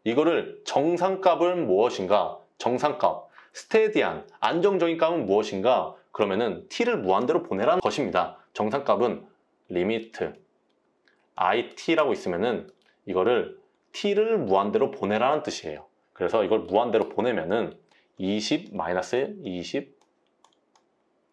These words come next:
T를 무한대로 보내라는 거예요.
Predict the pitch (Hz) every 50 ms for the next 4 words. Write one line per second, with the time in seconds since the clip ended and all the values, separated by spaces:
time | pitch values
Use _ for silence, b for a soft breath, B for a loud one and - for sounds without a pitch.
0 | _ _ _ _ _ _ _ _ _ _ _ _ _ _ _ _ _ _ _ _
1 | _ _ _ _ _ _ _ _ _ _ _ _ _ _ _ _ _ _ _ _
2 | _ - - - _ _ _ - - - 220 220 233 220 156 107 95 95 95 95
3 | 123 135 - - - 98 110 127 139 117 92 82 82 80 78 78 -